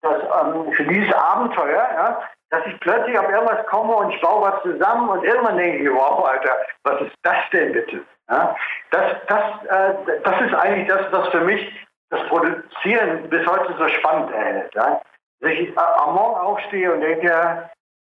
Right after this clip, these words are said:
„Ja, was wird's werden?“ Und dann passiert sowas. Und dann, in dem Fall, entwickelt sich da was über zwei, drei Jahre. Ja. Und am Ende kommt da irgendwie sowas raus, wo ich denke, „Wow, Alter, wie bist du eigentlich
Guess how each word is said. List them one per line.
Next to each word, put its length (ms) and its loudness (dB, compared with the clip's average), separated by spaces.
„Ja, 340 2
was 200 -2
wird's 280 0
werden?“ 680 0
Und 100 0
dann 140 2
passiert 420 0
sowas. 380 0
Und 140 -2
dann, 340 0
in 120 2
dem 240 0
Fall, 380 0
entwickelt 460 0
sich 140 -4
da 160 2
was 360 0
über 600 0
zwei, 180 2
drei 180 2
Jahre. 680 0
Ja. 240 2
Und 120 2
am 120 2
Ende 320 2
kommt 260 2
da 40 2
irgendwie 460 0
sowas 320 2
raus, 200 2
wo 40 2
ich 120 -2
denke, 240 0
„Wow, 680 2
Alter, 300 -4
wie 160 -8
bist 160 -10
du 80 2
eigentlich 280 0